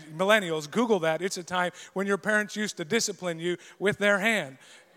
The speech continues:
I know it's illegal and all that kind of stuff now, but it was a thing back then, okay? Back when the earth was cooling, when I was growing up in the interior, on a farm. But we,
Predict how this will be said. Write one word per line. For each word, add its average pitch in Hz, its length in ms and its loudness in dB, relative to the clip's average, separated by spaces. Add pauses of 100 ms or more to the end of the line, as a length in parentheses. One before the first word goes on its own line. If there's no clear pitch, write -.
(680)
I 139 100 -6
know 214 320 6
it's 202 220 2
illegal 202 680 6
and 180 80 2
all 180 180 4
that 180 240 0
kind 175 160 -2
of 170 40 -4
stuff 175 280 -4
now, 160 240 -2
but 156 220 -4 (360)
it 190 100 -4
was 214 160 2
a 202 60 2
thing 214 300 -2
back 165 260 0
then, 156 260 -2
okay? 156 320 -4
Back 175 320 -4
when 175 120 -4
the 175 100 0
earth 196 240 2
was 175 120 -10
cooling, 151 520 -2
when 151 100 -10
I 175 160 -2
was 160 160 -8
growing 156 320 -10
up 156 240 -10 (1300)
in 160 200 -6
the 185 100 0
interior, 160 800 -2 (340)
on 160 180 0
a 190 60 6
farm. 185 400 4 (1800)
But 170 180 4
we, 214 340 2